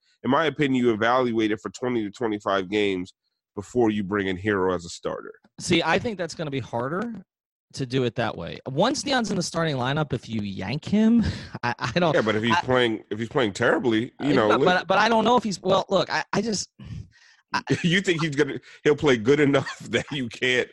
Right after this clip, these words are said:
Speaker 1: i-, i-, in,
Speaker 2: I, I,
Speaker 1: to the
Speaker 2: I think he'll,
Speaker 1: detriment
Speaker 2: I
Speaker 1: of the
Speaker 2: think he'll,
Speaker 1: team?
Speaker 2: I think he'll have moments. I, I, I, to me, training camp, look, they need to have a real training camp this year. They didn't have a real training camp last year. I don't know if they're going to F A U or the Bahamas. I don't think that's been determined yet. They can go to the Bahamas this year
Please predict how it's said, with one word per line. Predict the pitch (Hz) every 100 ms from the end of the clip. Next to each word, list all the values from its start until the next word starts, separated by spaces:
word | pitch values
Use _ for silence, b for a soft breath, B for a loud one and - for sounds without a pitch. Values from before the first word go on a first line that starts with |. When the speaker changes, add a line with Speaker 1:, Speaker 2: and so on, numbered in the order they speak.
| B B B -
Speaker 1:
i-, | 117
i-, |
in, | - 127 - 90 -
Speaker 2:
I, | 190 185
I, | 196
Speaker 1:
to | 220
the |
Speaker 2:
I |
think | 254 123
he'll, | -
Speaker 1:
detriment | 131 120 113
Speaker 2:
I |
Speaker 1:
of | 101
the |
Speaker 2:
think | 95
he'll, | 107 95
Speaker 1:
team? | - 151
Speaker 2:
I | 185
think | 170 208 196
he'll | 165
have | 156 139
moments. | 135 139 127 110
I, | 113 165 -
I, | 170 202 -
I, | -
to | - 190
me, | 175 190 _ B B _
training | - 233 285 247
camp, | -
look, | 151
they | 156 285
need | 370 349
to | 196
have | 190
a |
real | 143 143
training | 113 123 107 98
camp | 101 92
this | - -
year. | 101
They | 110
didn't | 233 262
have | 175 175
a | 143
real | 117
training | - 110 98 92
camp | 110 -
last | 95 -
year. | 107
I | 151
don't | 180 180
know | 165
if | 151
they're | 151
going | 143 139
to | 123
F | 127 127
A |
U | 123 120
or | 110
the |
Bahamas. | 104 104 113 107 107 104
I | 98
don't | 98
think | 101
that's | 98 -
been | 104
determined | 92 - - 120 123 131
yet. | 127
They | 113
can | - 147 151
go | 185 190
to |
the | 185
Bahamas | 170 175 180 165
this | 170 -
year | 175 175